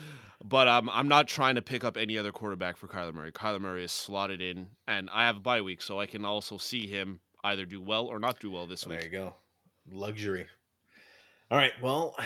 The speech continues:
Speaker 1: <sighs> going into the first round of the playoffs, we hope, uh, all our listeners out there, we wish you lots of luck. We hope your studs have tons of upside weeks and, uh, and your nobody busts on your team. Thanks for listening.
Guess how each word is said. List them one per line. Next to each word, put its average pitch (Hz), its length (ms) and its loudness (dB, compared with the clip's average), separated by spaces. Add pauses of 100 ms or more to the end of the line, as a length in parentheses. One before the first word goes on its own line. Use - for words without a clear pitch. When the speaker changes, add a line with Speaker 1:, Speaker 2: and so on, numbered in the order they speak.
(240)
Speaker 1:
<sighs> 117 340 -14
going 147 280 6
into 151 260 4
the 139 280 2
first 143 340 0
round 127 180 2
of 123 60 4
the 117 80 2
playoffs, 117 640 2
we 104 100 -2
hope, 107 380 -2
uh, 98 340 -2
all 101 160 -2
our 104 100 0
listeners 98 400 -6
out 98 200 -6
there, 98 160 -4
we 95 80 -2
wish 104 240 -4
you 107 200 -6
lots 104 340 -6
of 110 100 -4
luck. 107 180 -2
We 101 80 -6
hope 98 220 -8
your 92 100 -6
studs 113 720 -2 (600)
have - 200 -4
tons 147 280 4
of 135 100 6
upside 120 800 8 (120)
weeks 113 640 2
and, 98 440 -6
uh, 92 320 -6 (180)
and 92 240 -12
your 90 280 -10 (460)
nobody 104 400 -4
busts - 480 -6
on 101 160 -16
your 85 120 -16
team. - 180 -18 (1000)
Thanks 135 280 4
for - 100 4
listening. 160 320 4